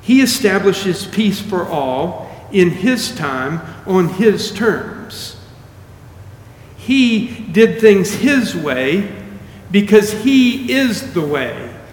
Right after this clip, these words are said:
He is the truth. He is the life. And none of us come to the Father, none of us enter his kingdom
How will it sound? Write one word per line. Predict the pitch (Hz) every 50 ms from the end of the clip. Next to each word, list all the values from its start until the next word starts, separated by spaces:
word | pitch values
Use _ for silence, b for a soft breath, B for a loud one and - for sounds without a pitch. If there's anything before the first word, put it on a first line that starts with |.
| B B -
He | - 220 220 220 220 214 - 220 240
is | 269 269 240 190 165 135 135 - -
the | 156 151
truth. | - - 190 160 135 123 120 - - - - - - -
He | - 220 226 226 214 - - 208
is | 226 254 254 220 180 - 240
the | 185 165
life. | 151 147 135 127 127 - - - - - - - -
And | 190 180 175 170 170
none | 180 208 247 277
of | 277 247 208
us | 226 202 202 - - -
come | 202 208 196 185
to | 180 180
the | 175 170
Father, | 160 - 170 151 151 151 147 143 B B B B 185
none | 170 170 190 214 254 285
of | 294 233
us | 254 240 214 - -
enter | - 214 220 214 208 202 196
his | 170 185 185 -
kingdom | - - 202 226 214 202 190 185 185 214